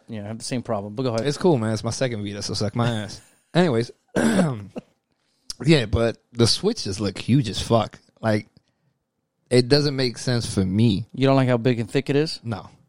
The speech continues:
Speaker 2: it doesn't
Speaker 1: Most
Speaker 2: make sense
Speaker 1: people
Speaker 2: for
Speaker 1: do.
Speaker 2: me to be portable with it because
Speaker 1: That's what I'm
Speaker 2: those,
Speaker 1: saying.
Speaker 2: those are like the, the, the Genko. You remember the Genko jeans?
Speaker 1: Yeah, yeah, yeah,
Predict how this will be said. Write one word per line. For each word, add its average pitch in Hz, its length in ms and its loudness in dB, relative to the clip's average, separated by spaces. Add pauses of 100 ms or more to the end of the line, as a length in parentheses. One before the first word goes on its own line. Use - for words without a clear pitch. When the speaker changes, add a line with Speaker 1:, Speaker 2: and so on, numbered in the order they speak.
(120)
Speaker 2:
it 123 100 2
doesn't 131 220 2
Speaker 1:
Most 127 100 4
Speaker 2:
make 127 80 -2
sense 135 240 2
Speaker 1:
people 131 180 4
Speaker 2:
for - 20 -
Speaker 1:
do. 117 40 -2
Speaker 2:
me 117 320 -4 (480)
to 117 180 4
be 110 260 2
portable 113 520 2
with 98 160 2
it 107 100 -2
because 104 440 2 (1000)
Speaker 1:
That's 160 180 0
what 208 60 6
I'm 175 60 4
Speaker 2:
those, 143 100 6
Speaker 1:
saying. 165 360 0 (180)
Speaker 2:
those 156 220 6
are 160 100 4
like 139 220 2
the, 110 340 2
the, 95 360 0
the 101 220 -10
Genko. 160 600 4
You - 320 -12
remember 165 220 4
the 151 80 6
Genko 180 440 0
jeans? 196 480 -2 (240)
Speaker 1:
Yeah, 143 180 -2
yeah, 127 200 2
yeah, 104 260 -2